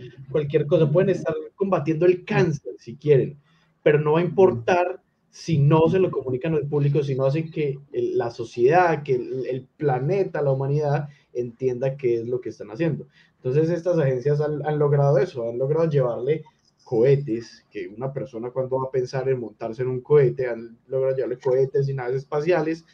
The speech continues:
a, a la persona, hasta, desde el más millonario hasta la persona, pues, que vive en los suburbios, que nada tiene que ver con cohetes ni con tecnología espacial.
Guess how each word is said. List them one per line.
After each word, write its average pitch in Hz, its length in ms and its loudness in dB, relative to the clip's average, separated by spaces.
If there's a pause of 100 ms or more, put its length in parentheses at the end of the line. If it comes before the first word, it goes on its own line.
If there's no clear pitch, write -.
(340)
a, 123 520 2
a 127 80 -4
la 123 140 -2
persona, 131 680 0
hasta, 139 260 -2
desde 120 300 -2
el 117 80 -4
más 143 180 2
millonario 170 640 4 (340)
hasta 127 400 -4
la 123 200 -2
persona, 120 500 -6
pues, 143 340 0
que 120 300 2 (320)
vive 120 200 2
en 135 100 0
los 127 120 0
suburbios, 151 440 2
que 123 120 -4
nada 131 220 -4
tiene 143 300 2
que 139 100 2
ver 131 260 2
con 135 440 -2 (260)
cohetes 147 480 0
ni 143 80 2
con 131 160 -2
tecnología 113 400 -8
espacial. 127 440 -2